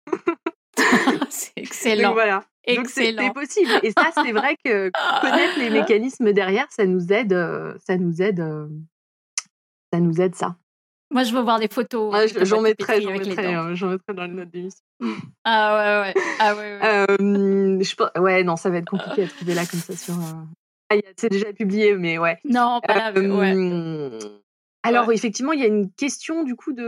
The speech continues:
Speaker 1: la poirasse. Euh, au-delà de la multiplication des doigts, ces gènes gèrent-ils aussi la capacité du cerveau à les mouvoir ? Super intéressant,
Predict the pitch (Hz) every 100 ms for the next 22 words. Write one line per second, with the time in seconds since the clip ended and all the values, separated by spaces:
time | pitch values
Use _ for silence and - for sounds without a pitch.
0 | 226 214 196 - 233 254 359 - - 226
1 | 220 214 202 196 - 214 247 240 196 202
2 | 202 196 190 _ 202 - 180 196 233 269
3 | 294 - - 220 190 202 240 233 214 214
4 | - 226 202 196 - 269 175 220 220 233
5 | - 214 247 202 180 196 220 214 196 190
6 | 170 170 - _ _ _ _ _ _ -
7 | 302 359 302 269 247 - 294